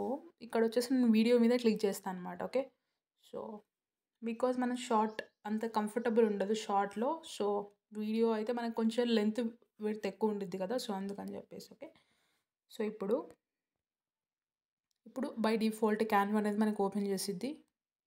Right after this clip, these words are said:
So, ఎలిమెంట్స్, టెక్స్ట్, ఆహ్, అవంతా. ఎస్, ఓపెన్ చేసేసింది. So, ఇప్పుడు నేను ఏం చేస్తానంటే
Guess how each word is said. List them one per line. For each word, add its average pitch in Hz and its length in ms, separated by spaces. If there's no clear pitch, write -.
So, - 220
ఎలిమెంట్స్, 202 600
టెక్స్ట్, - 480
ఆహ్, 208 320
అవంతా. 196 420
ఎస్, - 220
ఓపెన్ 196 300
చేసేసింది. 196 520
So, - 120
ఇప్పుడు 220 260
నేను 214 140
ఏం 208 120
చేస్తానంటే 214 540